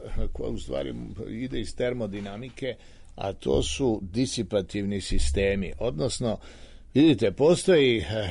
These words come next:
jedan centralni sistem, na primjer, kakav, kakva je bila Rimska imperija sa senatom koji je bio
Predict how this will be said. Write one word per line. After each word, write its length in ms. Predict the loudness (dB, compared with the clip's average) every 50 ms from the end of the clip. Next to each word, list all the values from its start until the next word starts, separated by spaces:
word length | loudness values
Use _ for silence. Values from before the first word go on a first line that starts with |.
| -6 -2
jedan 280 | 0 2 4 4 2 2
centralni 580 | 2 2 2 2 4 2 2 2 4 2 0 -2
sistem, 480 | -2 -2 -2 -2 0 0 -2 0 0
na 100 | -2 -4
primjer, 380 | -4 -2 -2 -2 0 -2 -4 -2
kakav, 500 | -2 -2 -4 -2 -2 0 0 0 0 -2
kakva 320 | 0 -2 -2 0 0 -2 -2
je 80 | -2
bila 240 | -2 0 0 0 0
Rimska 380 | 0 -2 -2 -4 -4 -4 -2 -2
imperija 680 | -2 -4 -2 -2 0 0 0 0 0 -2 -4 -4 -4
sa 200 | -6 -6 -6 -6
senatom 640 | -4 -6 -6 -6 -6 -6 -6 -6 -6 -6 -8 -8 -6
koji 240 | -8 -8 -6 -6 -6
je 180 | -6 -8 -8 -10
bio 420 | -12 -10 -8 -8 -8 -6 -8 -10